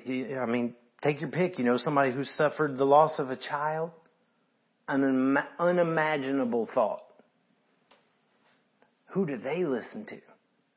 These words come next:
You been there? Is that something you've been through? Bet they'll listen to you. Man, maybe you didn't grow up in a home with parents who were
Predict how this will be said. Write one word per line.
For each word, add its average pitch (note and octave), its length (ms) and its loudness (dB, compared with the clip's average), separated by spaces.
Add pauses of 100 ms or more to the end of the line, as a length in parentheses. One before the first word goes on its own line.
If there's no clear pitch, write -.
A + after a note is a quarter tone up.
(400)
You A#2+ 160 -2
been C#3 240 2
there? D#3+ 200 -2
Is F3+ 100 -8
that A#2+ 160 -6
something C#3+ 320 -2
you've D3+ 120 -6
been D#3+ 200 -6
through? G3 320 -6 (500)
Bet A#2+ 180 -10
they'll C3 160 -4
listen C#3 300 -4
to C#3+ 80 -6
you. G3+ 320 -4 (1900)
Man, A2+ 280 2
maybe F#3 240 8
you G#3 80 6
didn't F3 180 4
grow E3+ 180 10
up D#3 100 4
in D#3 60 6
a C3+ 80 8
home D3+ 300 8
with C#3+ 160 0
parents D#3 400 4
who C#3+ 120 4
were A#2+ 280 4